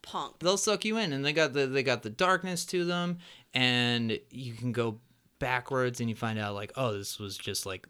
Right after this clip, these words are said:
Speaker 2: the best skate punk band for a long time.
Speaker 1: Oh, yeah, 'cause I got into them around December Underground. I know a lot of people aren't a fan of that record. I loved it as a kid, and then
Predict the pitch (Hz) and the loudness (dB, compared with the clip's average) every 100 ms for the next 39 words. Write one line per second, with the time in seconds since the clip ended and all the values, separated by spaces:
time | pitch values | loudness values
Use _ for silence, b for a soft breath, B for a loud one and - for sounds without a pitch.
0 | - 110 - 95 - - 147 170 - 117 | -12 -10 -8 -8 -6 0 0 0 -2 -8
1 | 107 - 107 98 92 - 101 92 95 92 | -8 -8 -8 -8 -12 -10 -8 -6 -6 -6
2 | 95 92 - 262 285 254 202 180 269 285 | -8 -8 -4 0 2 2 -2 -2 -2 -2
3 | 277 294 330 330 294 269 247 220 220 208 | 0 -2 -2 -4 -6 -6 -6 -4 -4 -4
4 | - 202 196 185 180 175 165 165 165 175 | -4 -6 -4 -4 -4 -6 -4 -4 -4 -4
5 | 190 185 190 202 202 185 180 185 175 165 | -2 -2 -2 -8 -6 -4 -4 -6 -6 -4
6 | 165 - 156 156 165 147 - 185 190 170 | -4 -2 -4 -6 -6 -6 -2 -2 0 -4
7 | 165 185 170 160 165 196 160 160 - 190 | -4 -6 -6 -8 -10 -4 -4 -4 -6 -4
8 | 180 180 | -2 -4